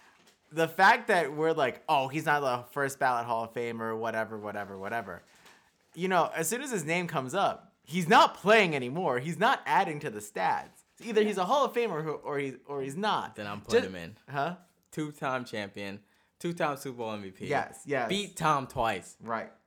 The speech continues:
Speaker 2: Beat the undefeated Patriots.
Speaker 1: Hall of Famer.
Speaker 2: I'm putting him in.
Speaker 1: Hall of Famer.
Speaker 2: Listen,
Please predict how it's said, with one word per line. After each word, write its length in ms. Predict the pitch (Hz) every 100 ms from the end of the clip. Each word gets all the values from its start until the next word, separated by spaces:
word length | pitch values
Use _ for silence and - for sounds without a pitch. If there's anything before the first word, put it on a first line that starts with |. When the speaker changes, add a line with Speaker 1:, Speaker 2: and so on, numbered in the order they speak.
| _
Speaker 2:
Beat 240 | 190 262 277
the 120 | 214
undefeated 760 | 226 175 - - 226 247 165
Patriots. 600 | - 113 104 107 95 - _ _ _ _ _ _ _ _ _ _ - _ _ _ _ _ _ 208 254 247 _ _ _ _ _ _ _ -
Speaker 1:
Hall 540 | - 202 226 233 220
of 100 | 214 -
Famer. 420 | 180 190 160 - -
Speaker 2:
I'm 60 | - -
putting 220 | - 60
him 120 | 57 -
in. 100 | - _ _ _ _ _
Speaker 1:
Hall 440 | - - - 151 147
of 180 | 143 139
Famer. 380 | 139 131 - -
Speaker 2:
Listen, 360 | 107 107 92